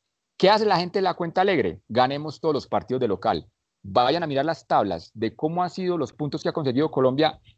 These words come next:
Speaker 1: en
Speaker 2: fuera.
Speaker 1: Barranquilla, no, en Barranquilla, y nunca ha logrado los veintisiete.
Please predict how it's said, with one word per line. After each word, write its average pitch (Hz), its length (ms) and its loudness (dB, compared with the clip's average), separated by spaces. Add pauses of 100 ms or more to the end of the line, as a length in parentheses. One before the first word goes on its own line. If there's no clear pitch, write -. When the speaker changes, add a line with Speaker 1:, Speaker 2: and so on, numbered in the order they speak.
(240)
Speaker 1:
en 113 220 4
Speaker 2:
fuera. 110 180 4
Speaker 1:
Barranquilla, 110 680 0 (260)
no, 131 160 2
en 104 100 -2
Barranquilla, 113 760 -2
y 143 120 -4
nunca 170 480 0
ha 147 40 4
logrado 151 320 4
los 110 120 0
veintisiete. 98 640 -6